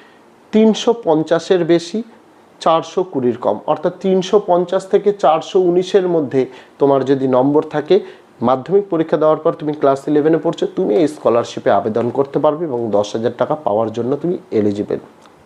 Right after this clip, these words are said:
যারা উচ্চ মাধ্যমিক পরীক্ষা দিলে, best of five পাঁচশত পরীক্ষা, আড়াইশো থেকে দুশো নিরানব্বইয়ের মধ্যে যারা নম্বর পেয়েছে, তারা আবেদন করতে পারবে। কলেজের স্টুডেন্টরা কী দোষ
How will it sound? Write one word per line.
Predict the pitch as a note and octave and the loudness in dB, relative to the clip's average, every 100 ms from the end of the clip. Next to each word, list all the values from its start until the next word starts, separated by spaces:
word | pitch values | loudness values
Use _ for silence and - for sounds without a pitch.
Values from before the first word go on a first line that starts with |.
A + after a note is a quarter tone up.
| G#2+ | 0
যারা | A2 B2+ B2+ - - - | 0 0 -4 -16 -14 -4
উচ্চ | F3+ - G3 | -4 0 0
মাধ্যমিক | F#3 - F3 - | 0 -2 -4 0
পরীক্ষা | C3 B2 C3+ | -2 -2 -6
দিলে, | A2+ G#2+ - | -6 -8 -2
best | C#3+ - F3+ | -2 0 -4
of | - | -2
five | F#3 F#3 F3+ | -4 0 0
পাঁচশত | F3+ - E3 G#3 | 0 -2 -4 -2
পরীক্ষা, | E3 D#3 D3+ - - - - - - - - C3+ | -2 -2 -2 -6 -6 -18 -20 -20 -20 -20 -2 2
আড়াইশো | D#3+ F3+ F3+ F3+ - | 4 2 -2 -8 -8
থেকে | C3+ G#2 - B2 | -6 -6 -6 0
দুশো | D#3+ - F3+ D#3 | 0 2 0 2
নিরানব্বইয়ের | D#3+ E3 E3 D3+ D#3+ D3+ D3 | 2 2 0 2 0 2 0
মধ্যে | B2+ B2+ | 2 2
যারা | B2 B2 A#2 | 2 2 2
নম্বর | A#2 A#2+ A#2 | 2 0 0
পেয়েছে, | B2 B2 F#3 F#3+ - - - | 2 2 0 -4 -10 -20 0
তারা | A2 A2 G2+ | 2 2 2
আবেদন | G#2 G#2 A2+ A#2 | 0 -2 -2 -6
করতে | - A2+ | -6 -4
পারবে। | G#2 G#2 - - - - - - - | -2 -4 -10 -18 -20 -20 -20 -14 0
কলেজের | E3+ G3 A3+ A#3 | 2 2 -4 -6
স্টুডেন্টরা | - G#3 A3 A3 A3+ | -4 0 0 0 -2
কী | G3+ | 2
দোষ | G3 | 2